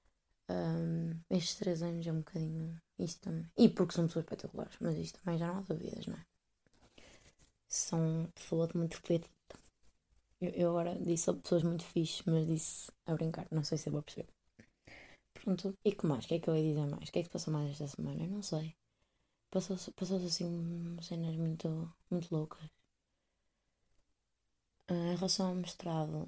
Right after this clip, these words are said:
ainda não mergulhei muito nisso. Tenho que começar a ver alojamento e assim vou ver amanhã. Mas eu fiquei tão aloada com a situação que parece que nem foi real, estão a ver? Eu acho que só quando chegou lá é que parece real.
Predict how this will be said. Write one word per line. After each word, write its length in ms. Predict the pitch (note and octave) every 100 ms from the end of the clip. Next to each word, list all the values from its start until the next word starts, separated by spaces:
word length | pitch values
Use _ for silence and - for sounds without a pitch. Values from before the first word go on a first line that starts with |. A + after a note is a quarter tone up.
| B3+
ainda 240 | F3+ F#3
não 160 | F#3 F#3
mergulhei 400 | F3+ F3 F3+ E3+
muito 220 | E3+ E3
nisso. 340 | D#3+ D#3 -
Tenho 120 | - E3
que 40 |
começar 260 | E3+ E3 E3+
a 40 |
ver 100 | E3
alojamento 520 | E3 D#3 D#3 D#3 -
e 20 |
assim 200 | D#3 D#3+
vou 100 | D#3+ D#3+
ver 120 | E3
amanhã. 400 | D#3+ D3+ C#3+ D3+ _ _ _ _ _ _ _ _ _ - - - - - _ F#3+
Mas 180 | F#3+
eu 80 | F#3
fiquei 340 | F#3 - - -
tão 160 | - F#3+ F#3 F#3 F3+ -
aloada 440 | F#3 G3 F3+ D#3+ E3+
com 100 | F3+
a 40 |
situação 340 | - E3+ F#3+
que 80 | F3+
parece 200 | - E3+
que 80 | -
nem 80 | F3+
foi 340 | - E3+ E3
real, 400 | D#3+ F3 F3 D#3
estão 220 | D3+ D#3+
a 40 | D#3
ver? 120 | D#3+
Eu 60 | G3
acho 100 | A3
que 60 |
só 80 | C#4+
quando 160 | F3 E3+
chegou 160 | D#3
lá 100 | D#3
é 40 | D#3
que 60 |
parece 220 | - D#3+ -
real. 300 | E3 D#3+